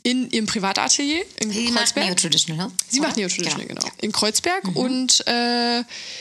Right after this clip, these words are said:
Speaker 1: hab da jetzt eine sehr ruhige, sehr private Atmo und, äh,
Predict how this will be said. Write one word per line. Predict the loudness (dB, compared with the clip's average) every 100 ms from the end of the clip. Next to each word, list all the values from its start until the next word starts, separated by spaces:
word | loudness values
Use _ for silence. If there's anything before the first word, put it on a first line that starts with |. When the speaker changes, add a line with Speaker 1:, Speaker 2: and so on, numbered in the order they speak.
| -14 -12 -4
Speaker 1:
hab | -2 0
da | 0 2
jetzt | 0 0 0
eine | 0
sehr | 0 2 2 2 2 0 -2 -2
ruhige, | 0 0 0 -2 -2 0 -2 -2 -6 -8 -14 -4
sehr | -2 0 0 0 0 0 -2 -4
private | -4 -2 0 4 4 2 2 0 -2 -2
Atmo | 0 2 0 0 0 0 -2 -4
und, | -4 -2 0 0 0 0
äh, | 0 0 -2